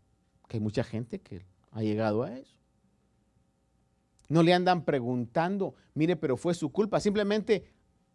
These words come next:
fíjese que en la ley de bancarrota, y le digo esto no para que lo haga, hermano, eso está malísimo. Es como una,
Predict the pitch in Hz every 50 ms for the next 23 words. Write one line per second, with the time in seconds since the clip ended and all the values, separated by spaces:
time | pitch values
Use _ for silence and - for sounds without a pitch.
0 | _ _ _ _ _ - 139 - 190 202 240 - 233 170 - 170 151 139 131 143
1 | 170 202 254 262 277 262 - 247 202 170 170 180 - - - - - 117 113 120
2 | 123 139 127 131 131 123 139 156 185 240 233 - 185 185 190 - 214 185 156 -
3 | 135 123 110 101 117 185 220 - - 107 110 107 113 120 131 170 202 202 - -
4 | 190 - - - - _ 113 - - _ 135 135 143 135 - 131 156 214 247 -
5 | - 247 190 131 104 - - _ _ _ _ _ _ _ _ _ _ _ _ _
6 | _ _ _ _ _ _ _ _ _ _ _ _ _ _ _ _ _ _ _ -
7 | - - 196 185 196 208 214 214 180 -